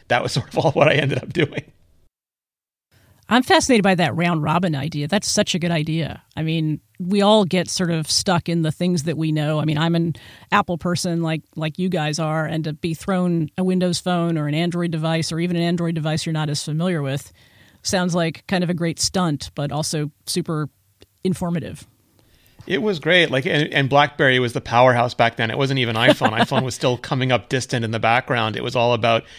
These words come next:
Speaker 1: Windows, Palm, and BlackBerry. So it, it was trying to use the, and the BlackBerry, I just remember the notifica-,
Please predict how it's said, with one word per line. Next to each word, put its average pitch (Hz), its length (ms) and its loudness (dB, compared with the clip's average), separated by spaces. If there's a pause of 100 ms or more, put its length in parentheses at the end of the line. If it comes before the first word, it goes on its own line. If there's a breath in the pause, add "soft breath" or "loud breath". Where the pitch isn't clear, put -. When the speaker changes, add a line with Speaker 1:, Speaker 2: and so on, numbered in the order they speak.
(140 loud breath)
Speaker 1:
Windows, 131 440 2
Palm, 117 400 0
and 104 140 -6
BlackBerry. 120 680 -2
So 117 400 -6 (400 soft breath)
it, 120 180 -4
it 143 100 0
was 139 220 -4
trying 143 200 0
to 127 60 2
use 123 320 0
the, - 300 -4
and 135 120 0
the 131 40 0
BlackBerry, 151 420 4
I 131 80 4
just 139 120 -6
remember 135 240 0
the - 0 -
notifica-, 143 500 -2